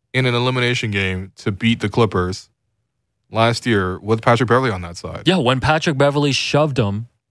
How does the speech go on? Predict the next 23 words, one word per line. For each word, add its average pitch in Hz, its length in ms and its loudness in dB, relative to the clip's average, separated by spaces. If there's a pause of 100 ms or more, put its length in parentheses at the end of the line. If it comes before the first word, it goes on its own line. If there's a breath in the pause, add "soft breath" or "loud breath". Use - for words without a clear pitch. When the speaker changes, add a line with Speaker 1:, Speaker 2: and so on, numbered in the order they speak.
(580)
Speaker 2:
had, 151 220 0
remember 175 300 0
the 170 100 -2
dirty 175 240 0
play 175 280 -2
when 170 120 -4
he 156 40 -4
shoved - 200 0
Speaker 1:
Yeah, 123 60 2
Speaker 2:
him 117 60 2
in 110 60 0
the - 60 -2
Speaker 1:
yeah, 196 220 0
Speaker 2:
back 95 80 -8
Speaker 1:
yeah. 113 40 -8
Speaker 2:
when 117 100 2
they 120 80 0
were 127 100 0
walking 147 340 0
towards 139 260 0
the 131 60 -8
timeout? 147 500 -2
Speaker 1:
Yeah. 98 140 -10